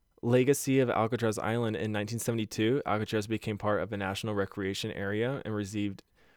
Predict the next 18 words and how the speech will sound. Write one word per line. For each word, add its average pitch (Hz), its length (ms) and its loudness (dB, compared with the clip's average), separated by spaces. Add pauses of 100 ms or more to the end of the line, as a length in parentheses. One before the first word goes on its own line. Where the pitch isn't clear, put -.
received 113 420 -2
designation 107 720 -2
as 101 120 -4
a 98 60 -4
National 92 480 -6
Historic 110 480 -4
Landmark 92 520 -4
in 90 180 -6
nineteen 80 280 -8
eighty-six. 90 600 -4 (440)
Nowadays, 110 400 2
you 117 80 0
can 120 220 -2
go 110 340 4 (120)
and 98 580 -2 (360)
you 113 120 -2
can 110 240 -2
do 110 460 4